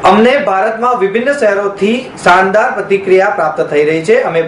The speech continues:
અમદાવાદમાં નવા સ્ટોરના લોન્ચ માટે ગુજરાત આવ્યા છીએ, જેથી અમે ઘણા આનંદિત છીએ. અમદાવાદ સિવાય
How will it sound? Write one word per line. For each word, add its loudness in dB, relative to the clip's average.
અમદાવાદમાં 0
નવા -2
સ્ટોરના -2
લોન્ચ -2
માટે 2
ગુજરાત 0
આવ્યા -2
છીએ, 0
જેથી 4
અમે 0
ઘણા 0
આનંદિત -4
છીએ. 2
અમદાવાદ 0
સિવાય 0